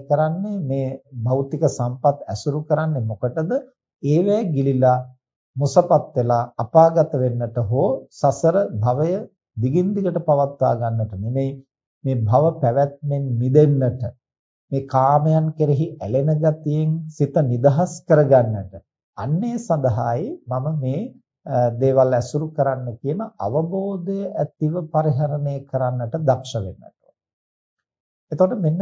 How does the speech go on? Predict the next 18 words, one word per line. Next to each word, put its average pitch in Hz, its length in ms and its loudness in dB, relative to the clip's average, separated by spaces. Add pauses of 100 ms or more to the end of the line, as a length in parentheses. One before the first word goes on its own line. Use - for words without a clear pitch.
මේ 214 140 -6 (100)
කාරණා 170 460 -2 (100)
පහෙන් 135 340 0 (180)
කියන 143 280 -2
ලද 170 240 -2 (240)
ආකාරයට, 165 920 -4 (720)
අ, 135 80 0 (280)
තමන්ගේ 175 500 0
ජීවිතේ 143 460 -2 (100)
තමන්ට 143 340 0 (120)
ලැබෙන 131 260 -2 (100)
ප්‍රත්‍ය 127 340 -4
පහසුකම් 127 520 -2
ටික, 120 220 -10 (500)
එහෙම 139 240 0
නැත්නම් 123 420 -2
මූලික 143 340 -2
අවශ්‍යතා 160 720 2